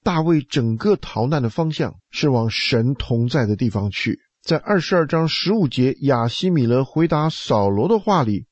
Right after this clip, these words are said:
他说：“我岂是从今日才为他求问神呢？”断不是这样。更让我们知道，这绝不是大卫头一次到这个地方来。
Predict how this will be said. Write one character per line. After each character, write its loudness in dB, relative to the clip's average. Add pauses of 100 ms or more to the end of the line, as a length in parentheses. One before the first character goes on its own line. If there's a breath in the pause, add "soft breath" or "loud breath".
(120)
他 -2
说 2
：“我 2
岂 0
是 0
从 -2
今 0
日 0
才 0
为 0
他 -2
求 -2
问 0
神 -4
呢？” -2 (320)
断 2
不 -2
是 -4
这 -2
样。 -2 (120)
更 2
让 2
我 0
们 -2
知 -4
道， 0 (220)
这 0
绝 -2
不 -2
是 -2
大 -2
卫 2
头 -2
一 -2
次 -4 (140)
到 0
这 -4
个 -2
地 -2
方 -2
来。 -4